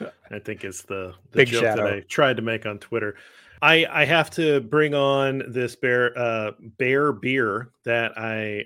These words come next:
Speaker 2: I found on a trip that I took, uh, here the last couple months. It's a Charleston, South Carolina beer. It is called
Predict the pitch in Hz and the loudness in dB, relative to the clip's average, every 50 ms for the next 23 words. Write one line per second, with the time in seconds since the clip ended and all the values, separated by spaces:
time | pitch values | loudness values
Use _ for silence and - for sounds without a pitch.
0 | _ - 104 101 101 - - - 120 120 117 117 120 117 117 113 113 - 113 113 | _ -14 -12 -12 -12 -12 -10 -6 -6 -4 -4 -4 -4 -4 -6 -8 -8 -10 -10 -10
1 | 107 101 95 - - 127 113 107 - 107 101 101 104 - - - 107 98 _ _ | -10 -12 -12 -10 -8 -8 -8 -8 -8 -10 -10 -10 -10 -10 -12 -12 -12 -12 _ _
2 | - - - _ _ - 113 107 101 98 98 95 95 - - - - - 110 104 | -20 -20 -20 _ _ -20 -18 -16 -14 -12 -12 -10 -12 -12 -14 -16 -16 -14 -12 -10
3 | 101 101 - 101 101 101 98 - - 107 104 - 95 101 104 104 101 - - _ | -10 -10 -12 -12 -10 -10 -12 -12 -14 -20 -20 -16 -14 -10 -10 -10 -10 -12 -18 _
4 | _ - - _ _ _ _ - 113 107 104 - - 101 98 - _ _ _ - | _ -20 -20 _ _ _ _ -6 -6 -6 -6 -6 -6 -8 -8 -8 _ _ _ -18
5 | - - - 127 123 123 123 117 - - 123 113 110 - - 110 110 107 - - | -12 -6 0 2 2 2 2 0 -4 -6 -6 -6 -6 -6 -4 -4 -4 -4 -6 -8
6 | - 107 104 101 104 104 110 117 117 113 107 - 110 107 110 107 107 107 - - | -6 -6 -4 -4 -4 -4 -2 -2 -4 -4 -4 -4 -4 -2 -2 -2 -4 -6 -10 -18
7 | - - - _ _ - 123 120 - 123 113 107 107 107 - - 95 - - - | -20 -20 -20 _ _ -8 -8 -6 -4 -4 -4 -4 -6 -8 -10 -14 -18 -18 -12 -6
8 | 113 107 104 98 95 95 - | -4 -2 -2 -2 -4 -6 -8